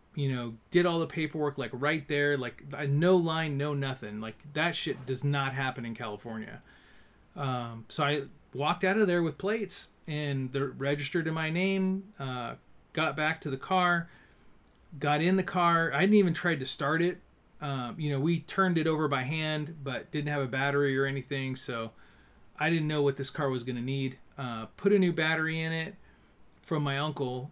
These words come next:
and it turned over, and it tried to light immediately, but the brake pedal went straight to the floor. And as I have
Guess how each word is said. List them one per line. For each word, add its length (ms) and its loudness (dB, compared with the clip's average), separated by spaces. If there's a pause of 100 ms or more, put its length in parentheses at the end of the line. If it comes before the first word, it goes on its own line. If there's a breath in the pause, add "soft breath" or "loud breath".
(140)
and 500 -2
it 180 -6
turned 280 -2
over, 640 4
and 220 -4
it 100 -8
tried 280 -2
to 80 0
light 300 0
immediately, 760 -4 (100)
but 240 -4 (120)
the 300 -4
brake 280 2
pedal 320 -2
went 200 -6
straight 340 -4
to 100 -6
the 80 -12
floor. 520 -8 (120)
And 360 -6
as 260 -4
I 120 -4
have 460 -8